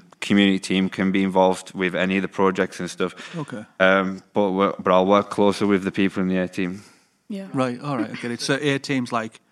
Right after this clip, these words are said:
Speaker 2: I guess, your performance team,
Speaker 1: Yeah.
Speaker 2: and the B team are,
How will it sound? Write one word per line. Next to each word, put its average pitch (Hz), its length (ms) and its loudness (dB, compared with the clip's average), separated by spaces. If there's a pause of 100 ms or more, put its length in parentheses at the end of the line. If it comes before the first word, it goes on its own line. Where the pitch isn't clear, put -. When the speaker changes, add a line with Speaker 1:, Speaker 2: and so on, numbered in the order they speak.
(340)
Speaker 2:
I 117 60 -12
guess, 120 300 -6
your 120 100 -4
performance 131 880 -4
team, 131 380 -6 (240)
Speaker 1:
Yeah. 92 200 -4
Speaker 2:
and 120 100 -4
the 117 40 -4
B 120 220 -4
team 120 300 -8
are, 117 60 -8